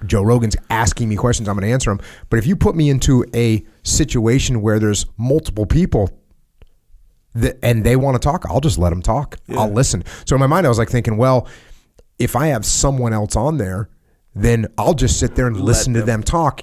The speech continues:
Speaker 2: Yeah.
Speaker 1: And, well, if people, if Tim Ferriss is telling me to have a podcast, he's not telling me to have a podcast so I can sit there and listen to someone else. I should be talking.
Speaker 2: Right.
Speaker 1: Okay, got it. So for me, I had to get over the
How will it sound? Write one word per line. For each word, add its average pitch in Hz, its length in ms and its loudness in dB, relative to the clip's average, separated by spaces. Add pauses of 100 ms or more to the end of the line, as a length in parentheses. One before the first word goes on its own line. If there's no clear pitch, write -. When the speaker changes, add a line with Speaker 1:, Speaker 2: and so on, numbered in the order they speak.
Speaker 2:
Yeah. 85 160 -12 (180)
Speaker 1:
And, 117 220 0 (420)
well, 98 280 -2
if 110 100 -6
people, 113 420 -2 (140)
if 110 140 -2
Tim 120 180 0
Ferriss 120 280 2
is 101 80 -4
telling 95 360 2
me 131 200 4
to 90 80 -2
have 85 200 -2
a 82 60 -6
podcast, 107 640 -4 (180)
he's 107 120 -2
not 127 180 0
telling 117 180 0
me 113 120 2
to 107 40 0
have 107 120 0
a 98 60 -2
podcast 107 400 -2
so 98 320 -2 (200)
I 104 120 -2
can 92 340 -4
sit - 180 -2
there 101 100 -2
and 90 80 -4
listen 117 220 0
to 87 40 -6
someone 98 240 -2
else. - 240 -2 (260)
I 110 100 0
should 98 180 0
be 90 80 -6
talking. 131 460 -2
Speaker 2:
Right. 165 180 0
Speaker 1:
Okay, 131 200 0
got 151 280 2
it. 107 140 -2 (540)
So 127 220 2
for 110 200 -2
me, 139 340 4
I 113 120 -2
had 131 100 2
to 123 40 -2
get 127 140 0
over 117 220 2
the 101 260 -2